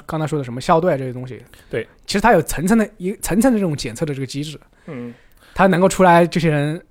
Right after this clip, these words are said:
Speaker 1: 啊，全都，全都有责任，只能说。
Speaker 2: <laughs> 所有人都有责任。
Speaker 1: 嗯。
Speaker 2: 对，我们其实接下来要讨论的一个重点问题，我们现在就知道了啊，它就是一个层层转包带来的后果，而且是层层转包且没有任何人去上心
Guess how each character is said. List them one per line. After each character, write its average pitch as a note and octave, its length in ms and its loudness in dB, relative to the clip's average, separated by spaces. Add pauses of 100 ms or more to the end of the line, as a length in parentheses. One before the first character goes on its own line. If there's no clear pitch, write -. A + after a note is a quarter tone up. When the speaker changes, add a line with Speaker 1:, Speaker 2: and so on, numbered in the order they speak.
(160)
Speaker 1:
啊， C3+ 120 -14
全 C#3+ 240 -4
都， F#3+ 260 6
全 F3+ 220 2
都 G#3 60 6
有 F#3+ 120 6
责 - 240 2
任， G#3+ 220 4
只 D3 80 -4
能 C3 120 -6
说。 C#3 220 -8 (300)
Speaker 2:
<laughs> F3 280 -8
所 - 280 2
有 D#3 100 6
人 A2 160 2
都 A2 140 2
有 G#2 100 -2
责 G#2+ 160 -14
任。 A2+ 120 -16
Speaker 1:
嗯。 A2+ 360 -10
Speaker 2:
对， F3+ 180 -4 (440)
我 D3+ 100 2
们 A3 140 2
其 B3 160 -2
实 A#3+ 220 0
接 A3+ 160 2
下 G#3 80 0
来 B2+ 220 2
要 D#3+ 80 0
讨 - 160 -2
论 B2 140 -4
的 A2+ 100 -8
一 G#2+ 80 -8
个 A#2 60 -8
重 B2+ 140 -10
点 G#2+ 160 -10
问 A2 100 -14
题， - 160 -16 (200)
我 C3 120 0
们 C#3 80 -4
现 A3 80 0
在 G3+ 100 0
就 D#3+ 120 -8
知 E3 120 -8
道 E3+ 140 0
了 A#2 80 -6
啊， D3 180 -16
它 F3 180 -2
就 G3+ 140 -4
是 C#3 120 -6
一 A#2 60 -8
个 C3+ 80 -8
层 C#3 160 -8
层 D3 100 -8
转 A2 140 -6
包 A#2 140 -2
带 C#3+ 100 0
来 A2 100 -2
的 A#2+ 80 -6
后 C#3+ 160 0
果， A2+ 180 -14
而 C#3 100 2
且 - 140 0
是 D3 140 -4
层 - 160 -2
层 F#3 100 0
转 A#2+ 100 -2
包 A#2+ 140 -2
且 - 160 -6
没 B2 80 -6
有 D3+ 80 -4
任 D3 120 -2
何 C#3 80 -4
人 A#2+ 140 -4
去 C3+ 120 -4
上 D3+ 160 0
心 D3 220 -6